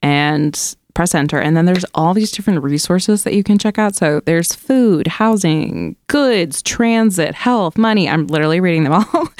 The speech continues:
<laughs> Education, work, legal, like, any resource, community resource that you can think of is listed there. You click on it and it'll show you all these programs, and it will show you it on a map so you can see how close it is to you.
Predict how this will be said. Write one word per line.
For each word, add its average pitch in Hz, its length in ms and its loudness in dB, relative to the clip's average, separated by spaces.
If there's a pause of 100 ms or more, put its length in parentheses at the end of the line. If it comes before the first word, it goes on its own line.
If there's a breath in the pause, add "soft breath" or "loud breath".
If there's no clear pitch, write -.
(100)
<laughs> 453 200 -2
Education, 277 760 2
work, 226 380 0
legal, 233 460 2
like, 175 300 -2 (240)
any 208 280 0
resource, 202 680 0
community 175 300 2
resource 156 420 0
that 147 100 -4
you 143 120 -4
can 156 180 0
think 147 200 -4
of 139 120 -2
is 139 120 -4
listed 139 340 -2
there. 160 240 0 (340 loud breath)
You 165 60 -2
click 202 260 -2
on 196 220 0
it 185 180 -2
and 160 80 -2
it'll 151 140 0
show 160 200 -2
you 160 180 0
all 147 160 0
these 180 160 0
programs, 151 500 0
and - 300 -2
it 151 140 0
will 143 120 2
show 160 240 0
you 165 180 2
it 165 140 0
on 151 140 0
a 139 80 0
map - 420 -4
so - 160 -2
you 143 80 2
can 143 180 0
see 156 180 0
how 151 120 0
close 127 320 -4
it 147 80 -2
is 135 180 -2
to 143 100 -2
you. 139 180 0